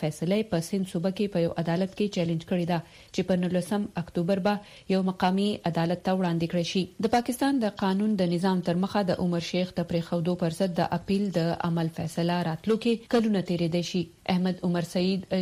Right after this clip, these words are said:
شیخ باندې تور دی چې ډینیل پل په کراچۍ کې یو ملاقات دپاره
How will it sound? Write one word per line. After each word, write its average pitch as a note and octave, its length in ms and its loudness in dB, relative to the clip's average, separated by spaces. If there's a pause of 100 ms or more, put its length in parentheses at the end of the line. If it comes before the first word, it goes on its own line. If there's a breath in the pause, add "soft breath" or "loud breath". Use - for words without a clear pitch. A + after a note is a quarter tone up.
شیخ G3+ 320 -2
باندې G3+ 560 -2
تور G#3+ 180 2
دی A3+ 100 2
چې - 520 -4
ډینیل A3 340 0
پل A#3+ 220 2
په F#3 120 -4
کراچۍ F3+ 440 -2
کې G3 160 0
یو F3 100 0
ملاقات E3+ 400 -2
دپاره F3+ 380 0